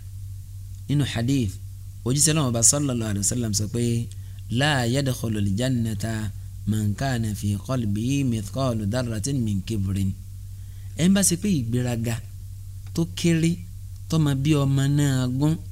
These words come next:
ń bá ń bẹ nínú ọkàn rẹ̀, onítọ̀hún ò ní wà lùjánnà onídẹ̀ra. Ẹni tó wá farabalẹ̀ tó gbọ́rọ̀ tánàbí sọ, tó gbọ́ yé dáadáa, ẹ̀rù Ọlọ́run bà,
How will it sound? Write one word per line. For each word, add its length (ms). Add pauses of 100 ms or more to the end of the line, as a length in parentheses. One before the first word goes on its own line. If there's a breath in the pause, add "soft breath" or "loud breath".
(340)
ń 100
bá 160
ń 80 (100)
bẹ 120 (260)
nínú 280
ọkàn 640
rẹ̀, 140 (460)
onítọ̀hún 380
ò 40
ní 80
wà 120
lùjánnà 300
onídẹ̀ra. 320 (1900)
Ẹni 160
tó 120
wá 140
farabalẹ̀ 480
tó 120
gbọ́rọ̀ 260
tánàbí 340
sọ, 120 (120)
tó 140
gbọ́ 160
yé 100
dáadáa, 340 (720)
ẹ̀rù 180
Ọlọ́run 260
bà, 100